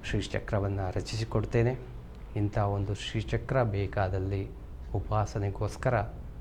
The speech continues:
ನನ್ನನ್ನ ಸಂಪರ್ಕಿಸಿ. ಹಾಗೆ ಉಪಾಸನೆಯನ್ನ ಸರಿಯಾದ ರೀತಿಯಲ್ಲಿ ಮಾಡುವಂತಹ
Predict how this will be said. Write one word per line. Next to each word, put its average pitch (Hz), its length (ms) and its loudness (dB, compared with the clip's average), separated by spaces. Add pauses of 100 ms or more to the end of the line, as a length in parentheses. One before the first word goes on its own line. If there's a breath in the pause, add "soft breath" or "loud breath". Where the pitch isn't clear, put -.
(160)
ನನ್ನನ್ನ 98 380 2 (580)
ಸಂಪರ್ಕಿಸಿ. 120 720 0 (200)
ಹಾಗೆ 107 540 8 (180)
ಉಪಾಸನೆಯನ್ನ 101 800 8 (280)
ಸರಿಯಾದ 104 640 12 (460)
ರೀತಿಯಲ್ಲಿ 98 580 4
ಮಾಡುವಂತಹ 95 1000 4